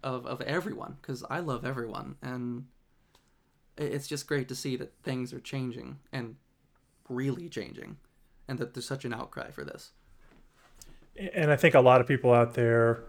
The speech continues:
Speaker 2: um, would, you know, would feel similar to that and, and feel that,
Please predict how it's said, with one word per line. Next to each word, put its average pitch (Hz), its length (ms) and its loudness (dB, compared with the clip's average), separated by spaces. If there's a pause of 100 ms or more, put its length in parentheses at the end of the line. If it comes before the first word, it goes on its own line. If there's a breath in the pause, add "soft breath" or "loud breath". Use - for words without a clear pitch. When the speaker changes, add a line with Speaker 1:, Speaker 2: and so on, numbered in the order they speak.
(380 soft breath)
Speaker 2:
um, 113 680 4 (880)
would, 123 560 6 (240)
you 156 120 2
know, 127 140 6
would 135 260 2
feel 147 220 10
similar 147 300 8
to 120 60 10
that 117 220 10
and, 131 80 2
and 127 160 2
feel 127 240 6
that, 117 460 8